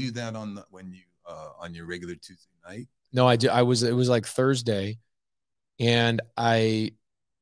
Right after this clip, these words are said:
Speaker 1: So it was a special.
Speaker 2: It was a special. I, we emailed it out and we said,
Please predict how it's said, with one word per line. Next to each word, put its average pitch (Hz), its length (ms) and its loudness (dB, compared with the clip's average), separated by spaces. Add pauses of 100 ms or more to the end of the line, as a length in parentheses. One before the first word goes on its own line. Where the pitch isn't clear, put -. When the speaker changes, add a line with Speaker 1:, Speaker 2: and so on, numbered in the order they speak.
(100)
Speaker 1:
So 90 80 -20
it - 20 -20
was 78 140 -20
a 78 60 -20
special. 76 640 -16
Speaker 2:
It 131 80 4
was 131 140 6
a 120 40 2
special. 127 340 4
I, 110 280 0
we 123 260 2
emailed 123 240 2
it 113 80 2
out 120 140 6
and 104 80 -2
we 104 80 0
said, 101 440 -2